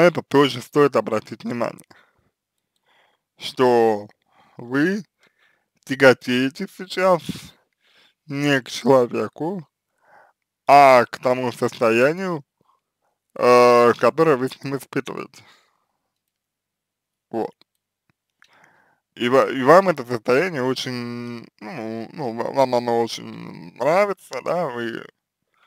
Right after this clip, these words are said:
хотите, чтобы это состояние, видимо, продолжалось и так далее. Вот.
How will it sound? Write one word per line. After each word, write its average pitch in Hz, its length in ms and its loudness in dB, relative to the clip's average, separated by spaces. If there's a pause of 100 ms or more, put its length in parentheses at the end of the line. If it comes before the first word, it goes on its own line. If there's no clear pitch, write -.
(720)
хотите, - 500 -2
чтобы 113 260 -4
это 107 100 -10
состояние, 113 760 -2 (320)
видимо, 110 880 -12 (1500)
продолжалось 127 920 0
и 147 240 -4 (760)
так 139 200 -4
далее. 113 200 -4 (1600)
Вот. 120 420 -2